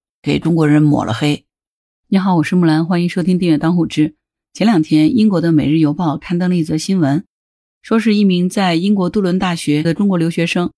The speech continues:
追求穆斯林女生不成呢，钱花了，东西买了，时间精力浪费了不说，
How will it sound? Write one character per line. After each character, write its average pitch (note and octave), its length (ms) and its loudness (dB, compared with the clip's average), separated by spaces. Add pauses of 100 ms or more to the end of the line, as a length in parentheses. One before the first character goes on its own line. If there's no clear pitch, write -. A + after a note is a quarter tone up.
(460)
追 A3+ 180 0
求 E3+ 260 -2
穆 G3+ 160 2
斯 F#3 140 -6
林 F3+ 140 0
女 D#3 100 2
生 E3+ 240 -2
不 F#3 80 -4
成 C#3+ 240 -2
呢， D3+ 160 0 (320)
钱 F#3 240 -2
花 G#3+ 180 -2
了， F3 160 -2
东 F#3+ 220 -4
西 F#3+ 80 -2
买 D#3+ 220 0
了， - 260 -8
时 - 180 -10
间 F#3+ 200 2
精 G#3 160 0
力 G3+ 80 0
浪 G#3 240 0
费 D3+ 100 -6
了 D3+ 80 -6
不 C#3+ 100 -12
说， - 320 -10